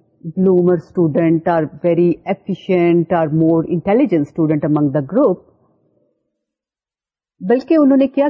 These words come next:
کیا تھا کہ they just randomly selected twenty students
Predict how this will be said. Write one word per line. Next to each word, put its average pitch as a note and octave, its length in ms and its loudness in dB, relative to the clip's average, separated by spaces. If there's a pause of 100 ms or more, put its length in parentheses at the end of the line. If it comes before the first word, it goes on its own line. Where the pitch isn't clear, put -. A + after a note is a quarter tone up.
(100)
کیا F3+ 180 0
تھا A#3+ 140 -4
کہ C4 120 -4
they B3+ 140 0 (100)
just - 240 -4 (480)
randomly A#3+ 580 2
selected - 600 -4
twenty F#3 480 0
students D#3 460 -4